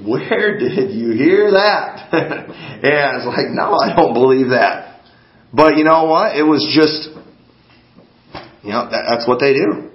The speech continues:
They're gonna criticize the message. They, they put words in your mouth, and they did it to Jesus. They said he was speaking blasphemies when he wasn't.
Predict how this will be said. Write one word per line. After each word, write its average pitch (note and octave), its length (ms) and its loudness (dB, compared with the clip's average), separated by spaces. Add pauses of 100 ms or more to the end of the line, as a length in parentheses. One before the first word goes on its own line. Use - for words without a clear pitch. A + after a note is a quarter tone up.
(440)
They're A#2 160 2
gonna B2 160 -2
criticize B2 480 2
the C3+ 80 -2
message. A2+ 320 0
They, A2 160 0
they A2+ 240 0
put C3+ 160 4
words D#3 320 4
in C#3 80 -4
your C3 80 0
mouth, A2+ 320 -2 (160)
and A#2+ 80 2
they B2 160 2
did A#2 160 4
it C#3+ 160 -2
to C#3+ 80 0
Jesus. D3+ 400 2
They A2 160 0
said F#3 240 2
he D#3+ 80 2
was - 160 -4
speaking E3+ 320 2
blasphemies C#3+ 560 0 (240)
when D#3+ 80 4
he D#3 160 2
wasn't. D#3 640 2